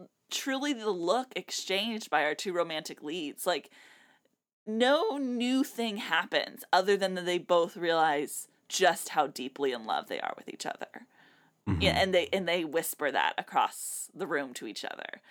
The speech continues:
Speaker 1: Like, no
Speaker 2: Yeah.
Speaker 1: big plot change happens, and yet it is such an amazing moment.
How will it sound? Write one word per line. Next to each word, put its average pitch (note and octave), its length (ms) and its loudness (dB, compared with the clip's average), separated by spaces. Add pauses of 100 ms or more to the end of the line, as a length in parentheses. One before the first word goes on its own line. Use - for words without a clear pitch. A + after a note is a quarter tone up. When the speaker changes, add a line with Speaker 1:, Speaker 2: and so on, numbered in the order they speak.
(140)
Speaker 1:
Like, G3+ 140 2
no B3 400 4
Speaker 2:
Yeah. - 160 -2 (200)
Speaker 1:
big A3 320 6
plot - 460 -2
change D#3 440 -8
happens, - 600 -8
and F#3+ 140 -4
yet F#3 300 2
it F#3 140 -6
is E3 240 -4
such - 880 -6
an F#3 80 -6
amazing E3+ 560 -6
moment. B2+ 580 -10